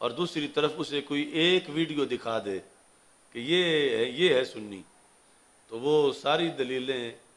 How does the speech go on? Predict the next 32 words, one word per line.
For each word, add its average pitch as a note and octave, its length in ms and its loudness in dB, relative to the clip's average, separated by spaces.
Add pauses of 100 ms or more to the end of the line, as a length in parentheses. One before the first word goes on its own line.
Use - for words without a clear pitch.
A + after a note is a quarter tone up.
(120)
ख़त्म C#3 220 -4
हो A2 160 -2
जाएंगी G2+ 360 -8
उसके G#2+ 300 -12
सामने G#2+ 380 -10
और A2+ 140 -4
वो G#2+ 160 -8
बंदा G#2+ 320 -4
मसलक A2+ 420 -6
छोड़ F#2+ 200 -6
जाए। D#2+ 220 -14 (840)
क्योंकि B2+ 160 -4
हम C#3+ 120 2
जब D#3 180 4
बगदाद C#3 360 6
शरीफ D#3 300 -2
में C3+ 260 -4
पढ़ते C3+ 340 0
थे, B2 160 -2 (760)
तो A#2 60 -12
बगदाद C3 380 4
शरीफ E3+ 420 -4
में C3 420 -6 (800)
जो A#2 80 -2
वजारत C3 440 2
औकाफ C#3 500 2
थी, D#3 40 -6
उसमें C#3+ 560 -6 (400)
इंडिया E3+ 380 4
से C3+ 500 -2
फ़िल्म C#3 360 -4
एक A#2+ 220 -4